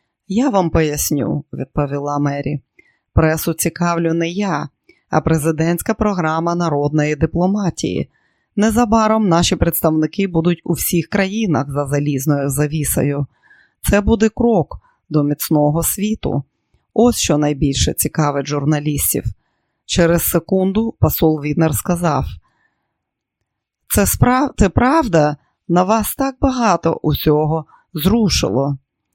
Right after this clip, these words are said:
Капітан Чезаре Барізіні, голова італійської секретної поліції, теж міг точно сказати, які місця відвідає Мері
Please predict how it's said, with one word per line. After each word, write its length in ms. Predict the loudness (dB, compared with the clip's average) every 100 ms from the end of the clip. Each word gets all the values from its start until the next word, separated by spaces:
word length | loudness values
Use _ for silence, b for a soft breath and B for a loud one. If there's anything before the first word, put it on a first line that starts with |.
| _ _ _ _ _ _
Капітан 640 | -6 -2 -2 0 -2 -4 -12
Чезаре 600 | -8 -4 -2 -2 -2 -2
Барізіні, 920 | -4 -4 -2 -4 -2 0 2 0 -2 -6 _ _
голова 440 | -2 0 2 0
італійської 640 | 0 -2 -2 -2 -2 -2 -2
секретної 680 | -4 -4 -4 -2 -2 -2 -2
поліції, 760 | -2 -2 -2 -4 -2 -2 -4 b b b b
теж 320 | 0 0 2
міг 220 | 0 0 -2
точно 400 | -4 -2 -4 -4
сказати, 640 | -4 -4 -4 -4 -4 -2
які 340 | -2 0 0
місця 460 | 0 -2 0 0 0
відвідає 600 | -2 -4 -6 0 0 0
Мері 360 | -2 0 -2